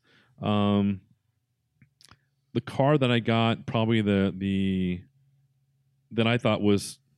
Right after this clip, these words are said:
the most special at the show is I got, and it was only there for one day, was the McLaren Speedtail.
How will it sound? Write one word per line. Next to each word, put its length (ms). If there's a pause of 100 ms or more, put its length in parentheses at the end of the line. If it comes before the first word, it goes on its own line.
(680)
the 80
most 320
special 380
at 60
the 60
show 280
is 80
I 100
got, 200
and 120
it 40
was 120
only 140
there 140
for 140
one 220
day, 340 (420)
was 380
the 260
McLaren 640
Speedtail. 580